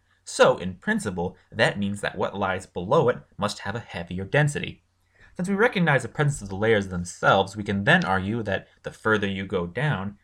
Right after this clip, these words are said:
the denser the materials are. For example, one element that is found in abundance throughout the solar system and the cosmos as a whole is iron. This metal is very common in meteorites,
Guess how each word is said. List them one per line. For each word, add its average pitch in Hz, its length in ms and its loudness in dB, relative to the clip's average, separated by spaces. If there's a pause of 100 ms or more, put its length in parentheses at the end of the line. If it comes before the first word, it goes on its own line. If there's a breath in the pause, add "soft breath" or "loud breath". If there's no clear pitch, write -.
the 101 100 -6
denser 139 440 -4
the 101 80 -4
materials 92 640 -8
are. 110 280 0 (600)
For 269 140 6
example, - 420 -2 (280)
one 208 160 4
element 143 340 4
that 107 100 2
is 104 80 -4
found 110 220 -2
in 104 80 -2
abundance 117 640 2
throughout 139 260 0
the 101 80 -6
solar 92 280 -6
system 117 380 -4
and 90 140 -2
the 87 40 -10
cosmos 101 520 -2
as 92 140 -2
a 90 60 -4
whole 107 460 2 (200)
is 120 240 -2
iron. 90 360 0 (560)
This 143 200 2
metal 120 340 4
is 95 120 -4
very 95 260 -2
common 175 360 0
in 92 140 -6
meteorites, 92 720 -2